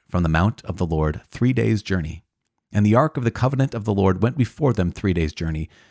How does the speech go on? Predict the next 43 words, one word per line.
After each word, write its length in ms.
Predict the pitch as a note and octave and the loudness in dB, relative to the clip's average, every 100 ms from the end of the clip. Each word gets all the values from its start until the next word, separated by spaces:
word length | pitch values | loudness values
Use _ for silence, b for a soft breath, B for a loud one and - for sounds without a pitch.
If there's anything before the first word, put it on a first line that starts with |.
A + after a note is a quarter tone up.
| b b | b b
to 80 | - | -4
seek 240 | - D3+ | 0 0
out 180 | C3 - | 0 0
a 80 | G#2 | 2
resting 400 | A2+ A#2 - B2+ | 2 0 0 -2
place 300 | - G2 - | -2 -4 -4
for 100 | E2 | -8
them. 260 | D2+ D2+ - _ _ _ _ _ b | -8 -12 -16 _ _ _ _ _ b
And 120 | - A2+ | 0 0
the 60 | |
cloud 380 | - B2 C3+ D3+ | 2 4 4 2
of 160 | B2+ B2 | -2 -2
the 80 | |
Lord 360 | A#2+ F#2+ F2+ - - - | 2 4 2 0 -8 -2
was 140 | G#2+ - | -2 0
over 220 | D3 G2+ | 0 0
them 260 | E2 D#2 D#2+ | -4 -6 -2
by 120 | F2+ | -2
day, 380 | F2 E2+ D#2+ - _ _ _ _ | -2 -4 -6 -14 _ _ _ _
whenever 280 | F2 F2 G2 | 0 2 2
they 100 | G2+ | 0
set 180 | - A2 | 0 0
out 220 | A2+ - | 0 -2
from 120 | E2 | -6
the 80 | D#2+ | -6
camp. 340 | - F2+ - - _ _ _ _ _ _ _ _ - | -4 -6 -8 -18 _ _ _ _ _ _ _ _ -6
And 100 | F2+ | 2
whenever 260 | F#2 G2+ A2 | 4 4 4
the 120 | G2+ | 4
ark 220 | G2+ - | 4 2
set 160 | - G#2+ | -4 -2
out, 300 | D#2+ - - _ _ _ - | -4 -8 -20 _ _ _ 0
Moses 360 | F#2 F#2 F#2+ - | 2 2 -2 -4
said, 420 | - F#2 E2+ E2+ _ _ _ _ - | -2 -2 -2 -6 _ _ _ _ -2
"Arise, 380 | F#2 G2+ G#2+ G2 | 4 4 4 2
O 80 | |
Lord, 320 | F2 E2+ E2 - B B B B | -2 -2 -4 -8 B B B B
and 140 | A2+ A2+ | 2 4
let 140 | B2 | 4
your 100 | B2+ | 2
enemies 440 | G#2 B2 C3+ C#3 | 4 4 4 2
be 100 | - | 0
scattered, 580 | G#2+ - G#2 E2+ C#2 - | -2 -2 -2 -2 -6 -10